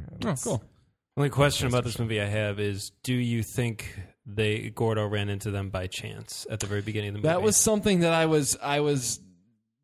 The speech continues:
Speaker 2: talking about afterwards with Nikki is, did he bump in, did, w-, how long has he been keeping an eye on these people? I honestly think it was a happenstance thing. I really, truly do. I
Speaker 1: I
Speaker 2: think
Speaker 1: do.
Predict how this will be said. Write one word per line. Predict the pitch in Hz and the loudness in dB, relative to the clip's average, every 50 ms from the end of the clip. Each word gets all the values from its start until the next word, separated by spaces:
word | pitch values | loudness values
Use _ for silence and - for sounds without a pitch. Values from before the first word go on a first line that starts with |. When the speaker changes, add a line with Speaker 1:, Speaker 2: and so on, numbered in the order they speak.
| _ _ - - _ - 160 | _ _ -20 -20 _ -10 -2
Speaker 2:
talking | - - 165 160 156 147 147 143 135 | 2 4 4 6 4 2 2 0 0
about | 131 120 127 123 123 120 | 0 0 0 0 0 0
afterwards | 120 127 123 - 139 127 123 120 107 | 0 0 -2 0 0 0 0 -2 -2
with | 110 113 | -2 -2
Nikki | 117 123 120 - 123 113 | -2 -2 -2 -2 -4 -4
is, | 110 110 107 104 | -4 -4 -2 -2
did | 123 117 | -2 -2
he | 117 113 | -2 -2
bump | 104 120 147 156 165 143 | 0 2 2 2 2 0
in, | 165 160 156 147 - - - - _ _ - | 0 0 0 -2 -6 -10 -18 -20 _ _ -4
did, | - 143 120 98 95 85 95 127 135 143 135 131 | -4 -4 -4 -6 -16 -20 -20 -20 -14 -12 -12 -12
w-, | - 127 135 127 | -8 -2 -2 0
how | 131 165 175 175 | 4 6 6 6
long | 175 170 165 160 | 6 6 4 4
has | 151 127 | 0 0
he | 135 | 0
been | 135 123 120 117 110 - - 120 - - | 0 0 0 0 -2 -6 -10 -16 -10 -4
keeping | - 139 127 123 | -4 -2 0 0
an | 117 | -2
eye | 117 117 | 0 -2
on | 117 | -2
these | 110 110 | -2 -2
people? | - 135 113 123 | -2 -2 -2 0
I | 107 147 165 | 0 2 2
honestly | 170 165 - - - 151 135 | 4 4 4 2 2 0 0
think | - 143 135 120 | 0 0 -2 -2
it | 123 113 | -2 -4
was | 110 110 - | -4 -4 -4
a | 95 | -4
happenstance | 101 117 104 101 - 90 101 - - 76 85 - - - | -4 -4 -4 -4 -6 -6 -8 -8 -8 -8 -10 -10 -10 -10
thing. | - - - - | -10 -10 -8 -4
I | 113 | -2
really, | 120 120 117 127 123 120 117 113 | -2 0 2 0 0 0 0 -2
truly | 110 - 120 110 98 | -4 -4 -4 -4 -4
do. | 95 92 92 | -4 -2 -2
I | 98 | -2
Speaker 1:
I | 110 | 0
Speaker 2:
think | 101 95 127 92 | 0 0 0 -2
Speaker 1:
do. | 85 | -2